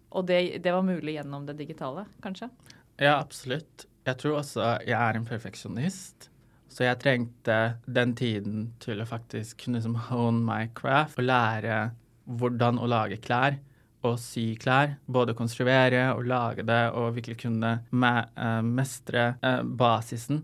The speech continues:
Speaker 2: av å skape form. Og etter det så var ikke det interessant lenger. Eh, jeg begynte liksom å kjede meg, og jeg følte ikke for å bare lage det.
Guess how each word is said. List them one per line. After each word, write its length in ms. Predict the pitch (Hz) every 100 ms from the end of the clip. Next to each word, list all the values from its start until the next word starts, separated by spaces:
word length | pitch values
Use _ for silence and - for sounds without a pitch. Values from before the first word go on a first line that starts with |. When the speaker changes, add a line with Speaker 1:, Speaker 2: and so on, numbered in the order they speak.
| 127
Speaker 2:
av 120 | 117
å 60 |
skape 320 | 117 127 113 -
form. 460 | - 127 151 156 -
Og 80 | -
etter 280 | 139 139 127
det 200 | 120 131 151 135
så 100 | 127
var 120 | 120
ikke 240 | 135 123
det 340 | 120 113 113 120 - -
interessant 500 | 131 123 117 113 117
lenger. 300 | 123 160 - 127
Eh, 160 | 127 -
jeg 100 | 135
begynte 200 | 135 131
liksom 160 | 127 139
å 80 | 139
kjede 440 | - 139 107 95
meg, 200 | 110 151 -
og 160 | 127 127
jeg 140 | 135 135
følte 320 | 147 127 135
ikke 240 | 131 139 135
for 140 | 139
å 60 | 131
bare 180 | 139
lage 480 | 147 160 120 - 117
det. 140 | 156